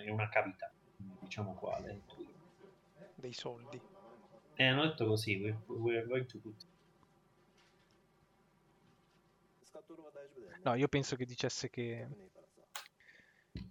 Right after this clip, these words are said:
Speaker 3: eh, che hanno
Speaker 1: Che la
Speaker 3: speso dei
Speaker 1: pagheranno.
Speaker 3: soldi per, per,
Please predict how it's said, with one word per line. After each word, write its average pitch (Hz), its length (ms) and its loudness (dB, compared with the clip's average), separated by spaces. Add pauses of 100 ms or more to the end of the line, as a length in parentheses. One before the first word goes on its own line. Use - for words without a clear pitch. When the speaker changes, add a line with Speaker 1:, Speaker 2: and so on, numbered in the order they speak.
(140)
Speaker 3:
eh, 110 560 2
che 117 160 4
hanno 127 280 6
Speaker 1:
Che 127 160 6
la 131 100 12
Speaker 3:
speso 135 140 10
dei 147 140 10
Speaker 1:
pagheranno. - 0 -
Speaker 3:
soldi 156 440 12
per, 131 440 10
per, - 180 2